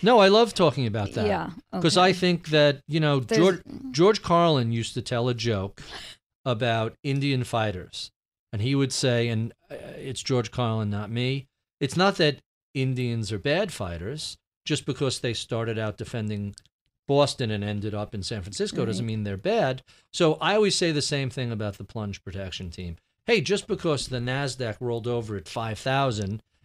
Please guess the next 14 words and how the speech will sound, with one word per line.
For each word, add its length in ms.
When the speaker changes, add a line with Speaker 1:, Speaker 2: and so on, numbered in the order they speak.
Speaker 1:
and 160
ended 300
up 160
at 80
eleven 300
hundred 340
doesn't 260
mean 200
the 80
plunge 360
protection 560
team 200
doesn't 260
exist. 540